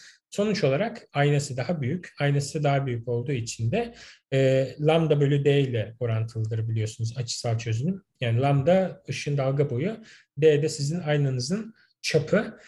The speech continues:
Şimdi kızılötesi baktığımız için lambda da biraz daha büyük olacak. Yani dalga boyumuz ama D de büyük olduğu için yani diameter,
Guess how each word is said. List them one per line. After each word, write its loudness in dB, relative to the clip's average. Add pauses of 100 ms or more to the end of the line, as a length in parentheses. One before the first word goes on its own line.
(220)
Şimdi 4 (240)
kızılötesi 2
baktığımız 0
için -2
lambda 4
da 0
biraz -2
daha -4
büyük -6
olacak. -8 (140)
Yani 0
dalga 2
boyumuz 0
ama 2
D 4
de 2
büyük -4
olduğu -4
için -8
yani 0
diameter, -2